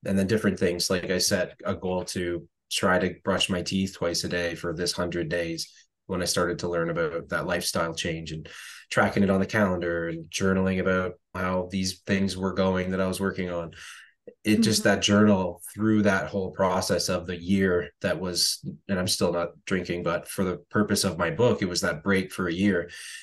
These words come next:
Speaker 1: And it was, it was taking all of that journaling that I maintained through that whole process and everything that I went through, and just my buddy's wedding and my brother asking me why I can't have a beer 'cause, "Did you not get your coin yet?"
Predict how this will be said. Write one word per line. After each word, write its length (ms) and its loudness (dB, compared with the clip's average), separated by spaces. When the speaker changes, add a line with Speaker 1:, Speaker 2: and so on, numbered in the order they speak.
Speaker 1:
And 480 0
it 160 2
was, 440 2
it 80 2
was 160 0
taking 540 2
all 220 4
of 120 2
that 280 2
journaling 600 4
that 100 -2
I 120 -6
maintained 580 2
through 140 -2
that 140 2
whole 200 -6
process 600 2
and 100 -4
everything 340 -4
that 100 -4
I 60 -2
went 260 4
through, 320 -4
and 220 -8
just 280 -6
my 160 -4
buddy's 300 0
wedding 520 2
and 220 -8
my 240 0
brother 400 2
asking 400 0
me 100 -2
why 200 2
I 180 -2
can't 240 0
have 140 0
a 60 -6
beer 420 0
'cause, 540 -2
"Did 260 -2
you 80 -2
not 160 2
get 140 0
your 100 -4
coin 340 2
yet?" 300 4